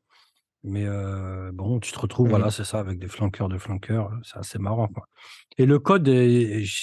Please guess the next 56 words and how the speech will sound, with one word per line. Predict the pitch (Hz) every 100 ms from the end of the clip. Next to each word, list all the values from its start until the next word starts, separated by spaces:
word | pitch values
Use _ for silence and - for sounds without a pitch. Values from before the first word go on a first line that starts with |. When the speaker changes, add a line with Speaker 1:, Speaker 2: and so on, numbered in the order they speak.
| 135
Speaker 1:
sais, | - 113
je | 110 -
sais | - 131
pas, | 170
moi, | 135 113 -
personnellement, | 156 - 143 131 160
je | -
peux | 120
même | 123 143
pas | 139
parler | 120 117
dessus, | 113 156 - _
tellement | 226 - 135 120 175 147
il | 123
y |
a | 127
des | 120
déclinaisons. | 113 - 120 123 139 127 _ _ _ _ _ _
C'est | - 101
un | 98
truc | - 120
de | 107
malade. | 101 143 180 117 95 _ _ _ _ _
Armani | - 101 113 117
Code, | - 151 -
ah, | 92 90
je | 92
vais, | 85
je | 87 -
vais | -
compter, | - 101 - 95
vas-y. | - - - -
Je | -
te | 117
laisse | 143 -
commenter | - 135 139 - 156
sur | 127 110
les | 107
derniers, | 107 104 127 156 160
et | 110
je | 107
vais | 123
compter | 120 135 143 151
pendant | 117 113
ce | 110
temps-là. | 117 104
J'espère | 101 - 127
que |
je | 113
vais |
finir | - 120 107
avant | 107
la | 107
fin | 104 107
de |
l'épisode. | 104 104 107 135